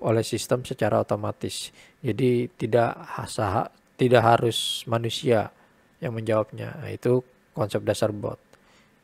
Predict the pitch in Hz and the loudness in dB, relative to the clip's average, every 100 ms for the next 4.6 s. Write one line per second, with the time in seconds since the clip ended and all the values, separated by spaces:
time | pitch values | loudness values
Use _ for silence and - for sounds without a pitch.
0 | _ _ _ _ 110 117 110 104 107 107 | _ _ _ _ 0 0 2 0 0 -2
1 | 131 196 214 - - 165 131 - - _ | 0 2 2 -2 -4 2 2 2 -16 _
2 | _ _ _ _ _ _ _ _ - 127 | _ _ _ _ _ _ _ _ 4 6
3 | 120 120 139 165 151 139 135 123 113 113 | 8 6 4 4 4 4 0 -2 -2 0
4 | 110 107 104 104 104 | -2 0 -2 -2 -6